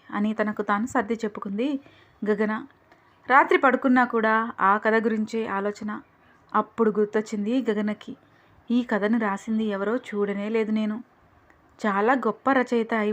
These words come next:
ఉంటారు. ఎవరో తల పండిన వారే రాసి ఉండాలి. లేదంటే అంత బాగా రాయడం కుదరదు. రేపు అది రాసిన వాళ్ళు ఎవరో చూడాలి అని అనుకుని నిద్రపోయింది.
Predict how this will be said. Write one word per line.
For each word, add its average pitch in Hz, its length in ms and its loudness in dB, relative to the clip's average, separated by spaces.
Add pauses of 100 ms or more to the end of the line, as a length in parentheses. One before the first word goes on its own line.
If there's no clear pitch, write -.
ఉంటారు. 202 320 -4 (560)
ఎవరో 208 260 2 (160)
తల 202 160 0
పండిన 208 360 -4
వారే 220 300 0
రాసి 226 400 -4
ఉండాలి. 214 320 0 (1120)
లేదంటే 208 440 0 (560)
అంత 208 240 0
బాగా 208 420 2
రాయడం 226 380 2
కుదరదు. 214 320 -4 (640)
రేపు 277 220 6
అది 285 160 4
రాసిన 240 400 4
వాళ్ళు 226 200 0 (100)
ఎవరో 208 200 -2 (120)
చూడాలి 220 400 0 (1800)
అని 254 280 8
అనుకుని 214 360 2 (280)
నిద్రపోయింది. 214 760 0